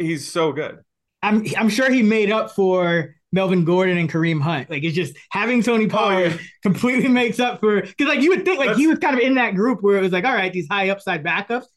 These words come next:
Speaker 2: And it's not been a good year for some of those guys. You know, Hunt, Gordon, Gillen even's kind of been, eh,
Speaker 1: Yeah,
Speaker 2: you
Speaker 1: I was
Speaker 2: know,
Speaker 1: gonna say
Speaker 2: but
Speaker 1: Dillon was the guy.
Speaker 2: Yeah, Pollard has
Speaker 1: But
Speaker 2: just kind of made up for all of it.
Speaker 1: That's why you take a lot of swings at these types
Speaker 2: Yep.
Speaker 1: of guys.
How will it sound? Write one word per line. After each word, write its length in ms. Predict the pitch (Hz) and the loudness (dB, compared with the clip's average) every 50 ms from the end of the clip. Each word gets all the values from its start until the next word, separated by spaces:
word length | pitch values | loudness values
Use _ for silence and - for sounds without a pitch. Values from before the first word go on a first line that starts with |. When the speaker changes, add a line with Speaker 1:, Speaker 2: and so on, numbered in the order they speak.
| _ _ | _ _
Speaker 2:
And 100 | 190 202 | -4 -4
it's 120 | 226 226 - | -4 -2 -2
not 240 | 277 370 403 349 | -2 0 0 0
been 100 | 277 269 | 0 0
a 40 | 254 214 | 0 2
good 160 | 262 269 202 | 2 2 2
year 180 | 196 240 294 302 | 2 0 0 0
for 100 | 202 185 | -2 -4
some 200 | 185 190 175 170 | -2 -2 -4 -4
of 60 | 160 | -4
those 180 | 160 151 151 143 | -4 -4 -4 -4
guys. 440 | 143 151 143 127 123 123 127 - _ _ _ _ _ - | -4 -4 -4 -6 -6 -10 -12 -16 _ _ _ _ _ -8
You 80 | 156 | -6
know, 300 | 156 160 165 170 165 160 | -4 -2 0 0 0 -2
Hunt, 420 | 139 123 - 175 180 175 175 175 147 | -2 -4 -4 -2 -2 -2 -4 -6 -6
Gordon, 720 | 156 160 165 170 170 165 170 165 165 160 160 160 160 160 - _ _ _ _ _ | -4 -4 -2 -2 -2 -2 -2 -2 -2 -2 -2 -4 -6 -8 -12 _ _ _ _ _
Gillen 260 | 202 240 311 320 254 220 | -2 0 0 2 2 2
even's 420 | 196 185 175 170 170 156 151 143 | 2 2 2 0 -2 -2 -4 -6
kind 240 | - 196 180 170 165 | -6 -4 -4 -2 -2
of 60 | 156 | -2
been, 420 | 147 160 156 151 147 143 139 135 - _ _ _ - | -2 -2 -2 -2 -4 -6 -6 -8 -12 _ _ _ -6
eh, 220 | 175 170 160 135 - - - | -4 -4 -4 -6 -8 -8 -4
Speaker 1:
Yeah, 220 | 180 165 135 - - 156 | -4 -4 -4 -4 -6 -4
Speaker 2:
you 80 | 160 | -2
Speaker 1:
I 40 | 156 | -2
was 80 | 165 156 | 0 0
Speaker 2:
know, 60 | 139 | 0
Speaker 1:
gonna 120 | 180 180 | 0 0
say 60 | 143 127 | -2 -2
Speaker 2:
but 80 | - | -4
Speaker 1:
Dillon 280 | 135 143 139 139 135 127 | -4 -4 -2 -2 -4 -6
was 160 | 123 120 113 | -8 -8 -8
the 80 | 113 123 | -8 -8
guy. 340 | 110 113 107 104 - 101 101 | -6 -6 -6 -8 -10 -12 -10
Speaker 2:
Yeah, 380 | 160 160 165 160 156 151 143 135 | -6 -4 -2 -2 -2 -2 -4 -6
Pollard 440 | 139 - 180 190 196 220 233 233 214 | -6 -4 -2 0 0 2 2 2 2
has 120 | 202 208 185 | 2 2 0
Speaker 1:
But 100 | 151 151 | 0 0
Speaker 2:
just 120 | 190 165 | 0 -2
kind 160 | - 202 185 175 | -2 -2 0 0
of 60 | 170 | 2
made 160 | 180 175 180 | 2 2 0
up 120 | 180 180 - | 0 -2 -2
for 120 | 165 156 | -2 -2
all 240 | 160 156 156 147 147 | 0 0 0 0 0
of 80 | 143 139 | 0 -2
it. 180 | 131 - - _ _ _ _ _ _ _ _ _ _ _ _ _ | -4 -6 -10 _ _ _ _ _ _ _ _ _ _ _ _ _
Speaker 1:
That's 160 | - 139 127 | -6 -6 -2
why 120 | 156 156 151 | -2 0 0
you 80 | 143 | 0
take 160 | 135 160 156 | 0 0 0
a 40 | 147 | 0
lot 160 | 147 143 143 | 0 0 0
of 80 | 139 127 | -2 -4
swings 380 | - - 139 139 135 139 135 131 | -6 -8 -8 -8 -8 -8 -10 -10
at 100 | 127 104 | -8 -8
these 200 | 117 113 107 - | -8 -10 -8 -6
types 260 | 123 113 175 - - | -6 -6 -6 -6 -6
Speaker 2:
Yep. 0 | |
Speaker 1:
of 60 | 104 110 107 104 104 104 | -6 -4 -4 -4 -6 -8
guys. 240 | 101 98 - - - | -12 -16 -20 -20 -18